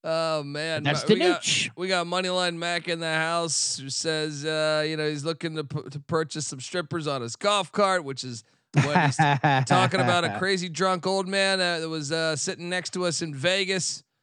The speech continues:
Speaker 1: who probably achieved that this weekend if I had to bet. Um, shout
Speaker 2: He
Speaker 1: out
Speaker 2: was
Speaker 1: to
Speaker 2: an
Speaker 1: Nick
Speaker 2: amazing man.
Speaker 1: Fortune.
Speaker 2: Yeah.
Speaker 1: Yeah, yeah. I mean, Vegas, Vegas is Vegas, man. Vegas, you get some, you get some, some characters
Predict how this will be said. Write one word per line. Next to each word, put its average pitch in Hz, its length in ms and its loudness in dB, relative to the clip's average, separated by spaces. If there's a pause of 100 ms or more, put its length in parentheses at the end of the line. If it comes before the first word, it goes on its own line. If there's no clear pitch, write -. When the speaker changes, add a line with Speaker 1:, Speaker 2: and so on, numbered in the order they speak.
(400)
Speaker 1:
who 135 320 -6
probably 160 400 0
achieved 180 440 0
that 180 220 0
this 180 220 -4
weekend 185 420 -2
if 160 100 -8
I 151 80 2
had 151 200 0
to 135 80 -6
bet. 208 340 2 (960)
Um, 202 580 2 (120)
shout 196 240 6
Speaker 2:
He 220 60 10
Speaker 1:
out 240 40 10
Speaker 2:
was 233 80 8
Speaker 1:
to 214 80 6
Speaker 2:
an 208 60 6
Speaker 1:
Nick 185 80 6
Speaker 2:
amazing 165 320 6
man. 135 100 6
Speaker 1:
Fortune. 208 400 0 (100)
Speaker 2:
Yeah. - 100 -6
Speaker 1:
Yeah, 165 180 2 (100)
yeah. 139 280 -2 (180)
I 143 80 -6
mean, 143 160 -2
Vegas, 156 600 0
Vegas 151 460 -4
is 120 100 -8
Vegas, 120 460 -4
man. 120 240 -8
Vegas, 135 320 -6
you 135 80 -8
get 139 160 -6
some, 123 140 -8
you 139 180 -8
get 143 160 -6
some, 123 240 -10
some 127 220 -10
characters 208 840 0